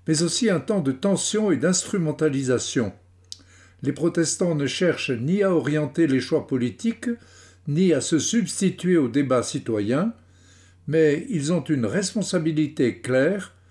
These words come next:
rappeler les principes de liberté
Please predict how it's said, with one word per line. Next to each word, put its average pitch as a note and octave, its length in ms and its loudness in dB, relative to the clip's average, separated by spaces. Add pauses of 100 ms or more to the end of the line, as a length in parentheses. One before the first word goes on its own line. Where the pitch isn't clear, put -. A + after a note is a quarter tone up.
(400)
rappeler F3 540 2
les C3+ 100 2
principes D#3+ 640 -2
de B2 80 2
liberté D3 840 0